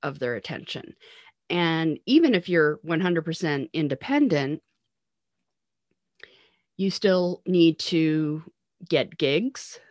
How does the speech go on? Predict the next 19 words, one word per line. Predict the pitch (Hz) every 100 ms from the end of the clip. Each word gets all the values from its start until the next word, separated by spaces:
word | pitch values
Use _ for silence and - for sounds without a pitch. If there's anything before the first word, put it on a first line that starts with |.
| _
whether | 165 147 143
it's | 135 - 151
live | 143 139 147 165
gigs, | 175 175 202 202 -
then | 147
you | 147
need | 143 143 135
to | 151
get | 135 139 -
the |
promoter | 143 160 147 135 143 139 139
and | - 135 127
venue's | 139 147 156 165 165
attention. | - 156 160 - 170 160 160 - - - _ -
If | 135 135 -
you | 147 147
wanna | 151 143 147
get | 147 139
into | 143 143 - - 151 143 139